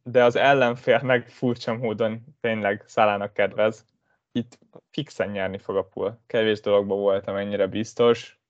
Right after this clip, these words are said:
Ezt, ezt még, még így elkiabálni is nagyon szeretném, szóval tényleg az, hogy a pool nyer, az,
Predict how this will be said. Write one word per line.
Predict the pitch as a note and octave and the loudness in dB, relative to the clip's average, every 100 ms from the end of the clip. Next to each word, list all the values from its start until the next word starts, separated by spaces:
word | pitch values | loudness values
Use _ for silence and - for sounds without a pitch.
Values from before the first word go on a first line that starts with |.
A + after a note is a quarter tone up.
| - | -14
Ezt, | A2+ - | -14 -12
ezt | - - | -14 -6
még, | G2+ G2+ | -4 -2
még | - - G#2+ G#2+ | -4 -6 -6 -6
így | G#2+ A2 | 0 4
elkiabálni | A2 - A2+ G#2 G2+ G#2 | 4 4 0 2 2 0
is | G#2 - | -4 -4
nagyon | G#2+ A2 | 0 0
szeretném, | A2+ A#2+ A2+ - B2 B2+ C#3 | 2 4 4 4 0 0 -2
szóval | - G2+ G2+ G2 | 0 4 4 2
tényleg | - G#2 G2+ G2 | 2 2 2 0
az, | G2+ - | -4 -2
hogy | |
a | G2 | -4
pool | - G#2 G2+ | -2 -4 0
nyer, | G2 G2 | 0 0
az, | F#2 | -2